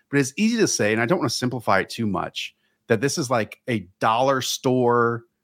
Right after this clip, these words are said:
Josh Allen. But on some level, that's a pretty big improvement for what the Pittsburgh Steelers revolved around their offense last season in Ben Roethlisberger.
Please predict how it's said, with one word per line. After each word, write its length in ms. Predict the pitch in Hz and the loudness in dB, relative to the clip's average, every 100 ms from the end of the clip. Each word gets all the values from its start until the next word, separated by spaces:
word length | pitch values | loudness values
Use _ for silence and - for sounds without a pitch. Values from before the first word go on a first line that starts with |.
| _ | _
Josh 400 | 101 117 117 117 | -6 0 0 2
Allen. 500 | 117 113 160 214 233 - - | 2 2 2 0 -2 -6 -2
But 180 | 139 135 | 0 2
on 140 | 127 | 2
some 360 | - 254 277 220 | 2 2 0 2
level, 600 | 190 190 90 90 160 _ _ _ _ _ _ _ - | 2 2 0 0 -2 _ _ _ _ _ _ _ -2
that's 240 | 160 160 | -2 2
a 80 | 123 | 2
pretty 560 | 90 _ - 240 202 127 | 0 _ -2 -2 -2 -2
big 240 | 165 170 160 | 2 4 4
improvement 840 | 143 - 151 143 113 95 90 - _ _ - | 2 2 2 2 2 0 -2 -6 _ _ -2
for 120 | 131 | 2
what 240 | 147 151 _ 113 | 2 0 _ 0
the 420 | 127 113 107 - _ | 4 4 2 -2 _
Pittsburgh 400 | - - - 135 | 0 0 2 0
Steelers 400 | 117 - 131 120 | 0 0 2 2
revolved 420 | 117 92 113 123 117 | 0 2 2 4 2
around 340 | 110 107 101 | 4 4 2
their 140 | 104 | 2
offense 440 | 98 107 - 107 98 | 4 2 0 -6 0
last 260 | 98 98 | 2 4
season 500 | 143 143 127 135 127 - | 2 2 0 0 0 0
in 140 | 110 | 0
Ben 180 | 104 101 | 0 0
Roethlisberger. 600 | 92 90 80 - - - | 2 0 -4 -10 -16 -18